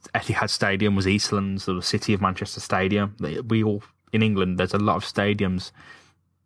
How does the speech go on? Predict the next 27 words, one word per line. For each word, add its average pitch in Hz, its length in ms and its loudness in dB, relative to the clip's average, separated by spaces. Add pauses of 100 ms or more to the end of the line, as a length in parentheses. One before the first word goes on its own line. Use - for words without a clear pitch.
(240)
that - 140 0
have 107 220 0
that 92 140 0
name 98 320 0
of 98 80 -2
that 90 140 0
location. 98 480 -4
Upton 123 300 0
Park 104 400 2
or 110 60 2
the 104 80 4
Boleyn 104 380 2
Ground, 104 500 0 (520)
you 104 100 0
know, 95 80 0
it, 85 180 -6 (600)
they 113 120 2
have 110 140 2
history 117 320 -2
in 110 60 0
this 107 160 -4
name 104 200 0
that 104 100 -2
just 110 160 -6
doesn't 110 320 2
go 101 180 2
away. 92 480 0